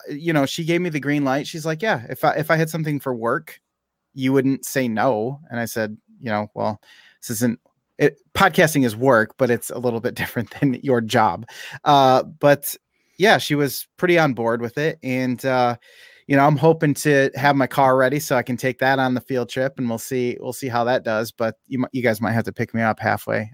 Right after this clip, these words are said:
out. <laughs> But, um, yeah, you know, I, I gave it some thought personally, and I was like,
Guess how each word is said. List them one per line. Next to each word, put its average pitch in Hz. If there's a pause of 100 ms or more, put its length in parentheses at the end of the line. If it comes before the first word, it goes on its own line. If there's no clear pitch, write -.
out. 110
<laughs> 202
But, 196
um, 170 (460)
yeah, 220
you 147
know, 156
I, 135 (120)
I 190
gave 226
it 165
some 156
thought 135
personally, 120
and 117
I 120
was 120
like, 127